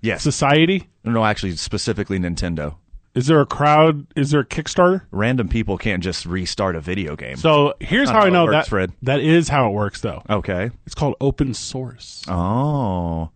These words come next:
Speaker 1: but they got licensing, licensing rights, and then, like, outrage, and you gotta deal with Nancy. So there's all that going on.
Speaker 2: Well, maybe, maybe you're not making Mario Brothers, but you're making, uh, Vital. What's another Italian name that I can't come up with? <laughs>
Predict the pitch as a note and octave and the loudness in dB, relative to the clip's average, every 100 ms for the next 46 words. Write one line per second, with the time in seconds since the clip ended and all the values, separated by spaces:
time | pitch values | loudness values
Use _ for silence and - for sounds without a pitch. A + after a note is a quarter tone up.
0 | _ _ - A2 A2+ E2 E2+ E2 F2 F#2+ | _ _ -6 0 0 -2 -6 -2 -2 -2
1 | A2+ - A2+ G#2+ G#2+ F#2+ G#2 A#2 A2 A#2 | -6 -4 -2 0 -2 -2 -2 -2 -2 0
2 | A2+ A2+ A2+ A2 - F#2 E2+ E2 D#2+ D2+ | 2 2 2 0 -4 -6 -4 -4 -4 -6
3 | D2+ _ _ _ - - - - F#2+ G2+ | -10 _ _ _ -20 -20 -12 -2 0 0
4 | G#2+ G#2 G#2 G#2 G2 F2 F2+ E2+ E2 F#2 | 2 2 2 2 0 -2 -2 -2 -2 -2
5 | F2+ F#2 F#2 G2 A2 G#2 G2+ - _ - | -2 -2 -2 -4 -4 -6 -8 -16 _ -20
6 | - E2+ E2+ E2 - - F#2+ F#2+ G2 F#2 | -10 -6 -4 -6 -10 -6 -2 0 0 0
7 | F#2 E2+ E2 D#2+ D#2+ - D3 F3 F#3 G#3+ | -2 -2 -4 -4 -6 -2 2 4 4 4
8 | G#3 F#3+ D#3 F3+ G#3 G3+ F#3+ F3+ F3 D#3+ | 4 0 2 2 2 4 4 2 0 0
9 | D#3 C#3 C#3 D3 G3 F#3+ D#3+ C3+ C3 C3 | -2 -2 0 4 6 6 6 4 4 4
10 | C3+ C3 - C#3 C#3 C#3+ D3 C3+ C#3+ C3+ | 2 0 -4 0 0 2 2 2 0 2
11 | B2+ - - _ _ _ _ _ _ - | 0 -2 -16 _ _ _ _ _ _ -20
12 | - - A2+ B2 A#2+ A#2+ D3+ E3 D#3 D#3+ | -16 -4 0 2 2 2 2 4 4 6
13 | D3 E3 D#3 D3+ C3+ - C3 C3+ B2+ B2+ | 4 4 6 6 4 2 2 4 4 2
14 | A#2+ A#2 A#2 - A#2+ - B2+ G#2 A#2+ - | 2 0 -2 -2 -2 0 0 2 0 0
15 | F3+ - - - | -4 -4 -4 -8